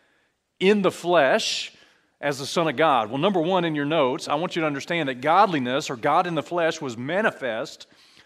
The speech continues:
number one, by a minister with a message. By a minister with a message, and, and again, Luke chapter one, we'll spend a lot of time in Luke this morning.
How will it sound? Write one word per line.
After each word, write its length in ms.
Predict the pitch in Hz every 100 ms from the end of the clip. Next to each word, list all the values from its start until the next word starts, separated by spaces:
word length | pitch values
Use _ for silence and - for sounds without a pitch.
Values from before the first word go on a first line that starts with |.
| _
number 220 | - 185 165
one, 320 | 180 196 147
by 240 | 147 175
a 160 | 143 143
minister 960 | 131 151 233 196 - 170 123 110 156 - _ _ _ _ _ _
with 200 | 131 175
a 60 | 165
message. 720 | 156 170 - 131 85 - - _ _ _ _ _
By 200 | 127 175
a 80 | 160
minister 600 | 156 233 277 170 175 156
with 160 | 165
a 40 | 156
message, 560 | 156 196 - 131 170 160
and, 140 | 143
and 140 | 147
again, 320 | 151 185 160 156
Luke 220 | 156 185
chapter 340 | - 170 165
one, 360 | 135 127 127 135
we'll 80 | 160
spend 240 | - 170
a 20 |
lot 240 | 131 135 139
of 60 |
time 260 | 117 143 123
in 80 | 117
Luke 260 | 131 139
this 220 | 127 120 127
morning. 340 | 113 107 147